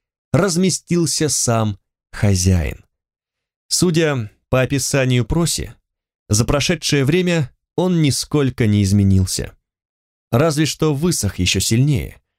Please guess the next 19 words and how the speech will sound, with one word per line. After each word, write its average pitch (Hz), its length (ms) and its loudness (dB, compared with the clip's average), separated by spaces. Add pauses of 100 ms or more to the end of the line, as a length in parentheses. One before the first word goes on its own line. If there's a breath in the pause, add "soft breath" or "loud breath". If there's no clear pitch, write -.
(260)
отчего 120 440 0
жёлтая 120 440 -2
кожа 127 320 -2
на 110 100 2
руках 110 440 -2 (360)
собралась 127 720 0
складками. - 680 -4 (520)
Тление 143 680 2 (380)
не 135 180 2
коснулось 101 640 0
его. 50 300 -8 (720)
В - 60 -20
том, 143 180 0
что 135 360 -2
это 139 220 0
именно 120 680 2 (440)
Лэр 117 580 0
Гласус, - 800 -2 (180)
сомневаться 104 1000 0